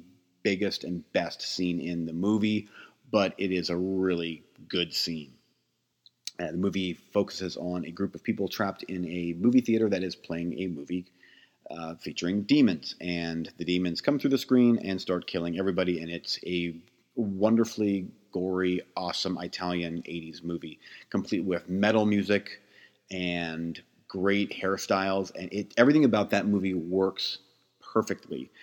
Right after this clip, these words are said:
Uh, scene in question is towards the end. Again, I'm tr-, trying to keep this as spoiler-free as I can. Uh,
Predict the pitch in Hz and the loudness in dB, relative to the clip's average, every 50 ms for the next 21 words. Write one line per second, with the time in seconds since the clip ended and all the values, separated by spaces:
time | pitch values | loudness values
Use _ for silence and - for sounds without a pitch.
0 | - - - - - 87 85 85 - - _ _ _ - - - - 135 135 135 | -20 -20 -16 -10 -8 -6 -6 -6 -8 -10 _ _ _ -6 2 6 8 10 10 10
1 | 123 113 107 98 98 - 156 165 160 - - 165 160 - - 107 104 101 - - | 8 6 2 2 0 0 0 0 0 0 -2 -2 -2 0 0 0 0 0 -2 -6
2 | - - 139 139 135 120 107 - - 101 - - 113 113 113 117 117 117 117 117 | -4 0 0 2 2 0 -2 -2 -4 -4 -2 0 0 2 4 4 4 6 6 8
3 | 117 117 117 117 117 113 110 - - - - 98 92 92 92 90 90 90 - 98 | 8 8 8 8 8 6 4 0 -6 -8 -6 -4 -2 -2 -2 -2 -2 -4 -6 -10
4 | - - - 101 95 - - 95 - - 90 - - - - - - - 80 82 | -10 -6 -6 -6 -4 -4 -4 -6 -6 -6 -6 -6 -6 -6 -8 -8 -8 -8 -8 -8
5 | 78 - - - - _ 98 95 98 95 92 87 - - 110 107 92 - 78 78 | -6 -6 -8 -8 -6 _ -2 -2 0 -2 -2 -4 -4 -2 -2 -2 -2 -2 -6 -8
6 | - - - - 113 107 101 95 90 85 90 92 - _ _ _ - - _ _ | -10 -8 -4 0 2 2 2 2 0 -2 -4 -4 -6 _ _ _ -20 -20 _ _
7 | _ _ - - 85 85 82 82 | _ _ -14 -12 -10 -10 -10 -8